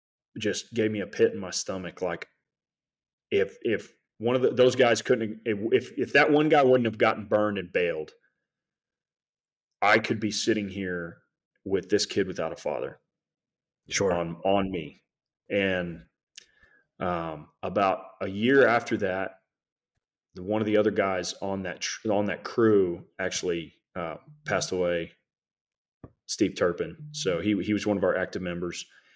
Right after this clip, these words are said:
Speaker 1: at a neighboring station of ours who passed away. He had a cardiac event. Um, we miss him dearly, but he was a, he was one of those, one of the epitome of the senior guy, man. And so those,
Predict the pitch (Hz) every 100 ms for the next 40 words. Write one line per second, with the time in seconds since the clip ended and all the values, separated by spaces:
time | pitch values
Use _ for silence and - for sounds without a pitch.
0 | _ _ - 87 85 82 98 101 95 87
1 | 98 92 - 85 85 82 80 - - -
2 | 82 82 _ _ - 92 87 90 82 82
3 | 82 82 82 78 - _ _ - 92 87
4 | 85 - 82 85 - _ _ - - -
5 | - - - _ - 80 78 73 - _
6 | _ _ 90 90 87 90 82 85 85 85
7 | - _ _ _ _ _ _ _ - -
8 | - 92 90 85 76 101 95 127 110 127
9 | 123 117 139 120 117 101 - - - 147
10 | 160 143 117 95 - 113 104 90 80 78
11 | 78 80 78 - _ 87 82 78 _ -
12 | - _ _ _ _ - - 92 117 127
13 | -